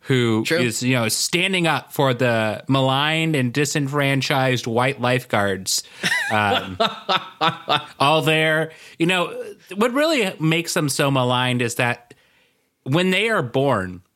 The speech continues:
Speaker 1: they are dressed in mourning colors, you know, just
Speaker 2: Mm.
Speaker 1: red. So everyone knows that they are special, but to stay away, because they are God's chosen people.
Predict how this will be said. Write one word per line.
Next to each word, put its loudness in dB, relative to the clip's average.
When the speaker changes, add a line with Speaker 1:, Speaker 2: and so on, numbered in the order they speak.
Speaker 1:
they 0
are 0
dressed -2
in 2
mourning 0
colors, -4
you 2
know, 0
just -4
Speaker 2:
Mm. 0
Speaker 1:
red. -2
So -2
everyone 2
knows 0
that -2
they 2
are 2
special, -2
but -8
to -2
stay 0
away, 2
because -2
they 0
are 0
God's -2
chosen 0
people. -4